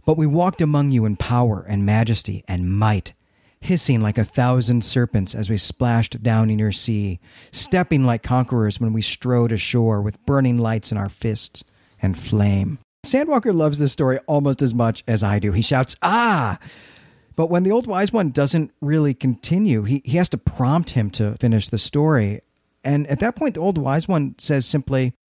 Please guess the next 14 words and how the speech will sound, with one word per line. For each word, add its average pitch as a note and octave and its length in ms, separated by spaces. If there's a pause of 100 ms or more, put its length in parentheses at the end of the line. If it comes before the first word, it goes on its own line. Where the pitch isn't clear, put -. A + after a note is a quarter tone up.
(140)
"That F3+ 180
is F3 100
the B2+ 160
end. F2 260 (600)
We D3 80
so G#3+ 200
impressed E3 400
your C#3+ 120
kind B2+ 460 (280)
that - 160
you G#2+ 60
became G#2 420
like G#2 260
us, F#2 300